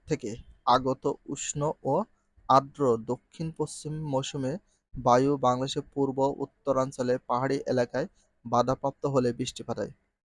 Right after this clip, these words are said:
জুন থেকে অক্টোবর। এটা হচ্ছে বাংলাদেশের গড় তাপমাত্রা জানুয়ারি মাসের, সেই একটা মানচিত্র দিয়েছে সুন্দরভাবে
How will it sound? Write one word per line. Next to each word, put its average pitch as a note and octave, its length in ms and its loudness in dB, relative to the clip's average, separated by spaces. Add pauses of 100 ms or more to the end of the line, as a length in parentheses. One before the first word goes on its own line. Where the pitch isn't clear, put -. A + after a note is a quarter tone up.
জুন C3 180 -2
থেকে D3 220 -2
অক্টোবর। A#2 480 -2 (680)
এটা B2 140 4
হচ্ছে D#3+ 180 2
বাংলাদেশের C#3+ 400 2
গড় C3+ 300 6
তাপমাত্রা B2 460 0
জানুয়ারি A#2+ 460 4
মাসের, A#2+ 360 -2 (160)
সেই A#2 280 -2 (1500)
একটা B2 200 -2
মানচিত্র C#3 500 -2
দিয়েছে B2 300 0
সুন্দরভাবে B2+ 640 0